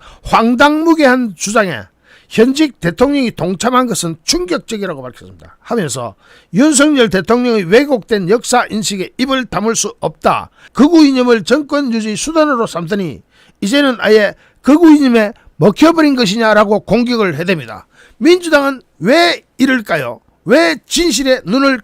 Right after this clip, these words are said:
감을까요? 그 이유는 바로 그들이 바로 민주당이 바로 민주당의 뿌리가 바로 그럴 수밖에 없는 상황에 있는 겁니다. 제가 거기에 대한 분석을 여기에 붙이겠습니다. 민주당이 왜 그러는지,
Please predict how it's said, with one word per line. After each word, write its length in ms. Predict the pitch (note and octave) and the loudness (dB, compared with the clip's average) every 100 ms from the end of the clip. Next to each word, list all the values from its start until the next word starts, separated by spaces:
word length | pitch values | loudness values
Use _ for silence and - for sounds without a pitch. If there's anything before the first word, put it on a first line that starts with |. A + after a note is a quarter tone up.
| _ | _
감을까요? 600 | G#3 C4+ G#3+ G3 B2 F2 _ _ _ | -4 -2 -2 -4 -6 -12 _ _ _
그 420 | - B3+ E4 D#4 - _ F#3+ | 2 4 6 2 -2 _ 0
이유는 540 | D4 E4+ E4 F#3 G2+ - | 4 6 4 0 -6 0
바로 420 | A#3+ D4 C4+ B2 _ | 4 6 6 2 _
그들이 640 | - G4 G4+ G4 C4+ D3+ _ | 4 6 6 4 0 -2 _
바로 440 | - C#4 D#4 C#3+ - | 2 4 4 2 -4
민주당이 540 | G3+ G4+ F#4 D#4 C4 G#3 | 0 0 2 0 0 -2
바로 440 | - A#3+ C4+ C3 _ - | 0 2 2 0 _ 0
민주당의 520 | C#4 F4+ E4 D4 C#4+ - | 0 2 0 -2 -4 -4
뿌리가 440 | F4+ G4 F4+ C4+ - _ | 2 4 4 0 -4 _
바로 460 | - C4+ D#4 F3+ - - | 2 4 6 4 -2 2
그럴 300 | G4 G#4+ G4+ | 6 8 6
수밖에 340 | B3+ A#3+ - | 4 0 -2
없는 200 | D3 D3+ | -6 -6
상황에 260 | C3 C3 B2 | -8 -10 -10
있는 200 | A#2 G#2 | -14 -18
겁니다. 360 | F#2+ F2+ E2+ _ - | -20 -20 -20 _ -8
제가 260 | F3+ G3+ F#3+ _ | -2 0 0 _
거기에 220 | A#3 A#3 | -2 0
대한 200 | F3 E3+ | 0 0
분석을 540 | D#3 G3 D#3+ D3 E3 - - | -2 -6 -4 -4 -6 -8 -6
여기에 300 | F3+ D3+ B2+ | -4 -4 -8
붙이겠습니다. 760 | - - D3 - D#2 - - _ | -6 -6 -6 -8 -20 -20 -20 _
민주당이 480 | G#3+ D4 C4 A#3+ A#3 _ _ | -4 -2 0 0 -4 _ _
왜 180 | - E4 | 2 4
그러는지, 480 | F4 A3 A2 G#2 | 4 0 -6 -14